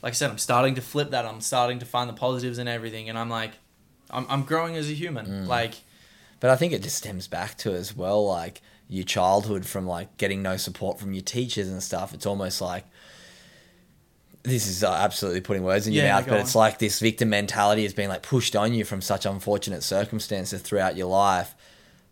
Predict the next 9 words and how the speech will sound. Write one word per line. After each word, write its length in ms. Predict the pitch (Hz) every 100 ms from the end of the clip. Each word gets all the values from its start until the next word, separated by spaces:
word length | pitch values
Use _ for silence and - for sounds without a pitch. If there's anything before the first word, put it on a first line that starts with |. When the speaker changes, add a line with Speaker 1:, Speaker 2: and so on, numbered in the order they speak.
| _ -
Speaker 2:
that 200 | 95 98
it's 260 | 90 - 123
not 220 | 160 -
almost 280 | 107 92 92
attracting 520 | - 107 110 127 110
it, 100 | 87
but 120 | 90
it's 160 | 87 -
like 320 | 85 85